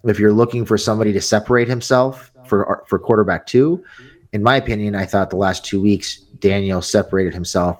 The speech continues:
after Stick looked like he was starting to pull away after week one of the preseason. So,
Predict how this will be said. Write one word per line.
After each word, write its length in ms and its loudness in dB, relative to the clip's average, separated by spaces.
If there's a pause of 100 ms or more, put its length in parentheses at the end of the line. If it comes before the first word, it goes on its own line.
after 300 -4
Stick 420 0
looked 300 2
like 180 0
he 160 -4
was 120 -4
starting 260 -2
to 60 -8
pull 220 -2
away 220 0
after 240 -4
week 240 -2
one 160 -2
of 60 -2
the 60 -12
preseason. 500 -4 (200)
So, 380 -2